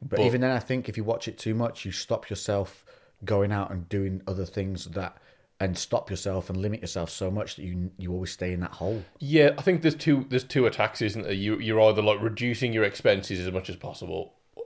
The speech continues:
Speaker 2: or you're upping your, your income as much as possible. And,
Speaker 1: Yeah.
Speaker 2: and I think a lot of the time people always, their go-to is, "Oh, we need to reduce, we need to cancel Netflix, we need to, like,
Speaker 1: Yeah.
Speaker 2: reduce our internet package, we need to do this, that,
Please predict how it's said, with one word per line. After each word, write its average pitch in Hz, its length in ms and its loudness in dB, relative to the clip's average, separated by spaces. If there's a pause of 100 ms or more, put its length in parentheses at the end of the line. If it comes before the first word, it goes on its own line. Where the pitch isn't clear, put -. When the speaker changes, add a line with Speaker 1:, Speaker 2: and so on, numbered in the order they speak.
Speaker 2:
or 98 640 4
you're 92 640 0
upping 98 380 -2
your, 90 500 -2
your 92 220 -4
income 92 440 -6 (140)
as 92 140 -6
much 95 160 -4
as 87 60 -10
possible. 92 360 -4
And, 95 100 4
Speaker 1:
Yeah. 92 180 2
Speaker 2:
and 95 100 2
I 92 60 2
think 98 200 -4
a 95 60 2
lot 95 160 4
of 92 120 -2
the 87 60 -12
time 95 140 4
people 104 280 -4
always, 95 420 -4 (200)
their 104 120 4
go-to 104 420 2
is, 92 100 -2
"Oh, 104 60 2
we 101 120 -2
need 98 120 -4
to 104 80 -6
reduce, 98 380 -4 (200)
we 101 100 -6
need - 60 -8
to 113 100 -2 (160)
cancel 113 280 0
Netflix, 104 420 -2
we 120 80 0
need 101 160 -2
to, 113 80 0
like, 101 180 6
Speaker 1:
Yeah. 95 100 4
Speaker 2:
reduce 104 220 0
our 104 120 4
internet 101 280 -2
package, 98 320 -4
we 110 80 -2
need 98 120 -4
to 101 60 -6
do 95 60 -8
this, 92 120 -12
that, 107 100 2